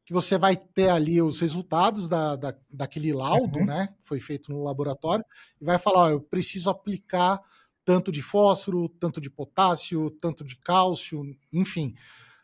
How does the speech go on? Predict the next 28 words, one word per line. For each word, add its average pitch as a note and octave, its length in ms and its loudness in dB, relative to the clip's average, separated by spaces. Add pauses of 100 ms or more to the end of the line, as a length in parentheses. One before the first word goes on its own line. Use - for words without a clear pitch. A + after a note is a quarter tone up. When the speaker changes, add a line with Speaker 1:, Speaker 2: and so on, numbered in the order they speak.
(140)
Speaker 1:
Ah, C#3 500 -4
essa G#3 300 2
análise D3+ 760 -2 (280)
enzimática, D#3 920 -2
ela C#3+ 180 -4
teria F3 340 -2
que F3+ 140 -12
ser, G3 480 0 (560)
ah, D3+ 460 -2 (960)
feito A3+ 880 -2 (320)
de F3 160 -4
tempos B3+ 400 0
em G#3+ 120 4
tempos G#3+ 540 0
pra G3+ 180 0
você G#3 260 0
ver F#3+ 120 0
como A3 240 0
é G#3+ 60 0
que - 120 -16
tá G3+ 140 0
sendo A3 280 0
a A3+ 60 2
evolução A3 680 0
do A#3+ 100 -6
seu B3 160 -2
manejo, D3+ 560 0
Speaker 2:
Entendi. - 140 -16